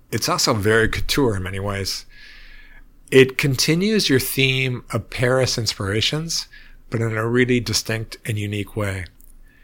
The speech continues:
So back in September twenty eighteen,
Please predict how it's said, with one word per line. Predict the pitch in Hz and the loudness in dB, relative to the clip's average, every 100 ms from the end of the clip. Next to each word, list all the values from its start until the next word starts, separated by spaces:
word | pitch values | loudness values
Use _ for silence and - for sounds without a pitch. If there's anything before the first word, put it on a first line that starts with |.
| - - - - - - - | -20 -20 -20 -20 -20 -20 -8
So | - - 131 | 0 4 4
back | 117 110 143 165 160 - | 4 0 0 0 -4 -6
in | 131 117 - - - - - | -2 -2 -4 -18 -20 -16 -2
September | - 110 123 117 | -2 2 2 2
twenty | - 113 104 | -2 -4 -4
eighteen, | 101 - 127 151 | -4 -2 -2 -4